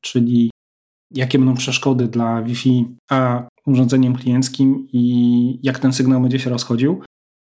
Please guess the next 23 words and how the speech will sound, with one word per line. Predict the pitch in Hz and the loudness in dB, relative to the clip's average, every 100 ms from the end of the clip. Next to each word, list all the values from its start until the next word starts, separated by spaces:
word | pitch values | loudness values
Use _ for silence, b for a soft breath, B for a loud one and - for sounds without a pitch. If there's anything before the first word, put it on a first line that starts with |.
| _ _ 131 | _ _ 0
Więc, | 143 143 135 - | 2 2 0 -2
e, | 143 139 139 - _ _ - | 0 -2 -4 -16 _ _ -2
tu | 170 | 2
bym | 202 | 2
patrzył | 196 190 180 | 0 -2 0
bardziej | 170 175 175 160 | 0 0 0 -2
pod | - 165 - | -2 -4 -2
kątem | 156 165 165 156 156 156 _ _ _ _ _ _ 123 | -2 0 0 0 -2 -6 _ _ _ _ _ _ -10
takiej | 131 147 | -4 0
segmentacji | 139 147 139 139 135 147 - 135 131 131 135 135 - _ _ _ _ _ | 0 0 2 0 0 -4 -2 2 4 4 0 -4 -16 _ _ _ _ _
właśnie | 135 135 - 135 127 - _ _ - | -4 -4 0 -2 -2 -14 _ _ -4
klientów, | 147 156 156 139 | 0 0 -2 -8
którzy | - - 139 143 - - | -8 -4 0 -2 -4 -4
niekoniecznie | 143 156 165 175 170 | -2 0 0 0 -4
potrzebują | 160 147 - 143 143 147 139 139 - _ _ _ _ _ | -4 -6 -2 0 2 2 0 -4 -16 _ _ _ _ _
takiego | 127 131 135 135 131 127 | -6 -2 0 0 0 -2
flagowca | 127 123 131 135 127 | -2 -2 -2 -2 -4
jak, | 120 123 139 | -4 -4 -6
e, | 123 123 127 | -4 -4 -4
R | 139 139 | -4 -6
T | - | -8
sześć | 135 131 - | -6 -4 -2
sześćset | 123 117 139 139 | -2 -2 -2 -4